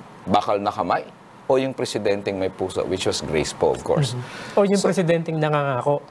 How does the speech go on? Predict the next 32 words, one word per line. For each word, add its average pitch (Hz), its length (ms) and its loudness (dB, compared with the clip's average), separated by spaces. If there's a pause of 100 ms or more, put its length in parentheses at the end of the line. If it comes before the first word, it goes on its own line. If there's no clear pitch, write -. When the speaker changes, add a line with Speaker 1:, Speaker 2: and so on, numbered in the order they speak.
(600)
Speaker 1:
Well, 214 320 6
<laughs> - 540 -10 (580)
actually, 240 500 4 (160)
alam 269 220 6
mo, 214 140 6 (720)
when, 254 260 4
when 262 180 4
he 269 100 4
did 214 280 2
that, 156 260 2 (220)
sabi 220 300 0
ko, 262 120 2
"Trapo 208 360 -2
talaga 190 400 2
to." - 180 2
And 175 260 -4
I 214 140 4
couldn't 233 420 0 (120)
imagine 196 720 2
how 175 280 0 (120)
people 180 400 2
can 156 220 -2
vote 139 260 0
for 131 140 -4
him 147 240 0
eh. 90 100 0
But 143 200 0
he 185 100 4
was 190 180 2
so 214 180 4
effective. 107 640 -2
He, 131 140 -2